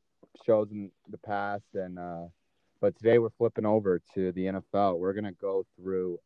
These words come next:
every game this week and just give you our picks against the spread, kinda like a pigskin pick'em setup type thing. And, uh, we're gonna give you six locks as well, games we'd actually bet and wager ourselves. So,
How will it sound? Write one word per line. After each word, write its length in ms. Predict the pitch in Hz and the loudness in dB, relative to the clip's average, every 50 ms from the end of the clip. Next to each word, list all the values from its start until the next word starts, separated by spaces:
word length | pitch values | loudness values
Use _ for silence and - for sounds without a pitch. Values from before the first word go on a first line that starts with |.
| _ - | _ -4
every 400 | 104 110 110 110 117 120 120 110 | -2 -2 -2 0 -2 -2 -2 -2
game 480 | 95 101 95 92 90 87 92 98 95 107 - _ | -4 -6 -6 -6 -6 -6 -8 -8 -8 -10 -8 _
this 240 | 101 98 87 - - | 0 0 0 0 -4
week 260 | 92 92 95 90 - _ _ _ | -2 -2 -2 -2 -6 _ _ _
and 240 | - 92 87 87 | -8 -8 -6 -2
just 200 | 85 92 90 - _ _ _ _ _ _ _ _ _ _ _ - | -2 -2 -2 -2 _ _ _ _ _ _ _ _ _ _ _ 2
give 160 | 107 98 98 | 2 4 6
you 80 | 104 | 6
our 180 | 101 98 98 92 | 6 6 4 2
picks 320 | - _ 120 110 95 - | 0 _ 2 2 2 0
against 300 | 104 95 104 101 - - | -4 -6 -6 -6 -6 -8
the 80 | 98 90 | -12 -14
spread, 440 | - _ 113 113 117 110 101 87 - | 0 _ 8 10 10 10 8 6 2
kinda 160 | 104 101 101 | 0 2 4
like 200 | 101 98 92 - | 4 2 2 4
a 280 | 101 92 92 90 87 - - _ _ _ _ _ _ | 2 2 4 2 0 -2 -8 _ _ _ _ _ _
pigskin 420 | - 120 104 - _ - 110 101 98 | 2 2 2 2 _ -4 -4 -4 0
pick'em 460 | - 110 101 - - 104 104 113 117 - _ _ | -2 -2 -2 -2 -4 -4 -4 -4 -6 -8 _ _
setup 320 | 110 104 101 101 104 - _ _ | 2 2 2 0 -2 -4 _ _
type 180 | 113 104 98 - _ | -4 -4 -4 -4 _
thing. 320 | 110 107 110 117 120 113 | -6 -4 -2 -2 -4 -4
And, 160 | 98 90 90 - _ _ _ _ _ _ _ _ _ _ _ | -4 -8 -10 -12 _ _ _ _ _ _ _ _ _ _ _
uh, 200 | - 92 95 92 | -2 0 2 2
we're 100 | 92 101 | 2 0
gonna 160 | 104 120 123 123 | 0 0 -2 0
give 200 | 120 131 123 120 | -2 -2 0 -2
you 80 | 117 | -4
six 360 | - - - 131 120 - _ | -4 -2 0 0 0 0 _
locks 460 | - 110 117 117 110 95 - _ _ 101 | 2 4 6 6 4 2 -2 _ _ -16
as 100 | 92 85 | -14 -8
well, 360 | 95 101 104 101 95 90 90 85 - _ | -6 -4 -4 -2 -2 -4 -6 -8 -10 _
games 320 | 110 110 110 110 107 92 | -6 -6 -4 -6 -8 -6
we'd 180 | 98 107 104 98 | -4 0 0 0
actually 720 | 92 92 101 101 - _ _ 107 98 98 95 92 90 85 - _ _ _ _ _ | 0 0 -2 -4 -4 _ _ -6 -4 -2 -2 -2 -4 -6 -8 _ _ _ _ _
bet 240 | - 101 98 95 92 - _ | 0 0 0 0 -2 -8 _
and 100 | 101 98 | -12 -4
wager 400 | 92 95 92 92 90 85 92 90 | 0 0 0 0 0 -2 -2 0
ourselves. 540 | 87 85 80 - _ - 90 85 85 82 - _ _ - | 0 -2 -4 -6 _ -6 -4 -4 -4 -6 -10 _ _ -8
So, 240 | 87 85 85 85 | -6 -6 -6 -8